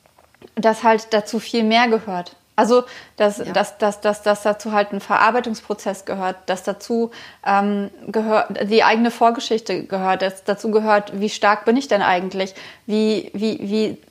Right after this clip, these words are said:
Speaker 1: wie sehr bin ich meiner selbst schon bewusst, um einzuschätzen, dass das jetzt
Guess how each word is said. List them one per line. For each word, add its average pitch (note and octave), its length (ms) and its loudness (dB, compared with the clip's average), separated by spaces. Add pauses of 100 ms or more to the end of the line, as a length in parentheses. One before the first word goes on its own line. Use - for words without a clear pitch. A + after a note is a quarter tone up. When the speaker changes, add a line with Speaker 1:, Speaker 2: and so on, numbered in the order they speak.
(240)
Speaker 1:
wie A3+ 460 0
sehr A3 160 4
bin A3+ 100 2
ich A#3 140 -2
meiner G#3+ 200 0
selbst G#3+ 440 0
schon A3+ 160 0
bewusst, A#3 500 0
um G#3 260 -4 (100)
einzuschätzen, A3 640 -4
dass G#3 140 -4
das G3 160 -8
jetzt G3 260 -4